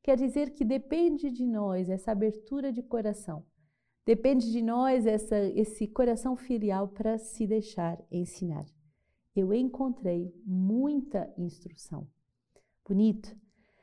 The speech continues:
Graças a ela, por isso, procurei progredir. Graças a ela, decidi pô-la em prática.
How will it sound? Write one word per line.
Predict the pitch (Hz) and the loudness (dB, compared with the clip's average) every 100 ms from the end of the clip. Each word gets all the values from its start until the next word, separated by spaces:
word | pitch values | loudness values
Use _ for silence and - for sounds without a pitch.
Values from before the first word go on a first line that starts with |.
| _ | _
Graças | 208 262 320 330 311 | 8 10 8 6 6
a | 269 | 8
ela, | 247 262 339 | 8 8 4
por | 339 269 | 4 4
isso, | 269 262 - | 4 2 -6
procurei | - - 254 320 311 - 311 214 220 233 240 - | -4 4 8 6 4 0 4 6 4 2 -2 -2
progredir. | 220 214 220 190 170 165 | 0 4 4 4 0 2
Graças | 196 226 285 320 254 | 2 4 4 2 4
a | |
ela, | 247 202 202 | 6 6 6
decidi | 202 240 254 262 185 196 | 4 4 4 2 2 0
pô-la | - 196 | 2 2
em | 202 | 0
prática. | 202 165 - - - | -2 -4 -6 -16 -20